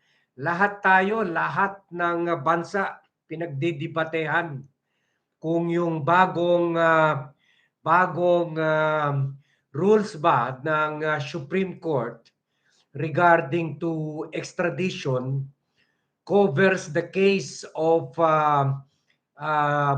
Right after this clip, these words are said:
Bato de la Rosa or future case kung maglabas na ng arrest warrant laban kay Sara Duterte or according to Senator Antonio Trillanes,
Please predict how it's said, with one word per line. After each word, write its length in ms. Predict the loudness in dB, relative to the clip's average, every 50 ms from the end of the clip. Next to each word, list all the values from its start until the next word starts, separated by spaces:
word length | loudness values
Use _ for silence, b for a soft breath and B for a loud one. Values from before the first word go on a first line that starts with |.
| 0 2
Bato 320 | 2 2 2 2 -2 -4 -2
de 160 | 0 0 2
la 160 | 2 2 2
Rosa 640 | 2 2 0 0 0 -2 -4 -4 -2 -2 -2 -4 -2
or 240 | 0 0 0 0 -2 -4
future 480 | -2 -2 -2 -4 -4 -4 -4 -4 -4 -6 -6 -4
case 640 | -2 -2 -2 -2 -4 -8 -12 -16 -20 -20 -20 -20 _ _ _ _ _ _ _ _ _ _ _ _
kung 240 | -4 -4 -2 0
maglabas 640 | 0 -2 -2 0 0 0 2 4 2 2 2 0 -2
na 160 | 0 0 0
ng 160 | 0 -2 -4 -2
arrest 400 | -2 0 0 0 -2 -4 -8 -2
warrant 640 | 2 4 4 4 4 4 0 0 -2 -6 -10 _ _ _ _ _ _ _ _ _ _ _ _ -4
laban 560 | 0 2 2 2 2 2 0 0 0 -4 -8
kay 400 | -4 -2 -2 0 0 -2 -4 -6
Sara 400 | -4 -2 2 2 2 2 0 -2
Duterte 880 | -2 -4 -4 -2 0 0 0 0 -2 -6 -10 -10 -8 -8 -10 -12 -16 _ _ _ _ _ _ _ _ _ _
or 400 | -6 -2 0 2 2 2 0 0 -2 -2
according 720 | -4 0 2 4 4 4 4 2 0 0 0 -2 -4 -6
to 320 | -6 -6 -4 -2 -2 -2
Senator 640 | -2 -2 -2 -2 0 0 -2 -4 -2 -4 -4 -2 -2
Antonio 480 | -2 -2 -2 -4 -4 -2 -2 -2 -2 -2
Trillanes, 880 | -2 -2 0 2 2 2 2 2 0 -4 -6 -8 -12 -18 -20 -20 -20